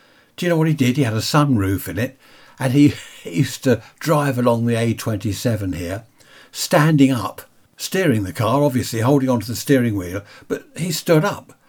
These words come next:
Uh, <laughs> he was standing up out of the sunroof, driving this bubble car, foot on the accelerator, hands on the wheel, standing <laughs> up. It was such a funny sight.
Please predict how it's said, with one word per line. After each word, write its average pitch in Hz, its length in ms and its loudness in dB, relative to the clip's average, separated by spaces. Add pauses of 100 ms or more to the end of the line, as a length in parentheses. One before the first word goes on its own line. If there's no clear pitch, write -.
(200)
Uh, - 120 -2
<laughs> - 60 -6
he 143 200 -2
was 180 160 0
standing 127 460 -2
up - 160 -6
out 123 180 0
of 117 80 -4
the 123 80 -4
sunroof, 110 720 0 (260)
driving 139 480 2
this 135 160 -2
bubble 151 380 -2
car, 87 320 -6 (200)
foot 160 260 2
on 135 160 2
the 107 80 -4
accelerator, 104 760 -6 (360)
hands 170 320 0
on 95 120 0
the 95 100 -6
wheel, 117 320 -2 (180)
standing 135 640 0
<laughs> - 60 -16
up. - 280 -6 (220)
It 170 120 -2
was 165 200 -6
such - 400 -2
a 87 100 -6
funny 113 480 -2
sight. 110 480 -6